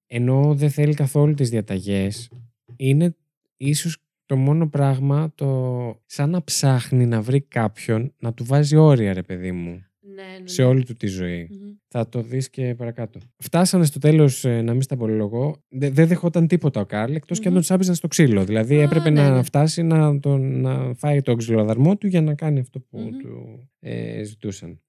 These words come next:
Speaker 1: Λίγες μόνο εβδομάδες αργότερα,
Speaker 2: Α.
Speaker 1: <laughs> δεν έμεινε και πολύ,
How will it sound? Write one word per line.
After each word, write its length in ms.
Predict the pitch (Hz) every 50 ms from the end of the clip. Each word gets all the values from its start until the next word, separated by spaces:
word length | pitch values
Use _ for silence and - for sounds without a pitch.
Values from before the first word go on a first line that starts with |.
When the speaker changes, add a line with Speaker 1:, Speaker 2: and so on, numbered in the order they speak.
| _ _ _ _ -
Speaker 1:
Λίγες 300 | 165 220 240 185 156 135
μόνο 240 | 139 139 135 127 120
εβδομάδες 540 | 110 107 110 110 110 110 107 104 101 98 -
αργότερα, 580 | - 101 - - - - - - - 165 190 226
Speaker 2:
Α. 160 | 226 - 330
Speaker 1:
<laughs> 20 |
δεν 180 | 262 139 120 113
έμεινε 260 | 107 104 104 104 104
και 120 | 98 - - -
πολύ, 360 | - 113 98 98 120 190 294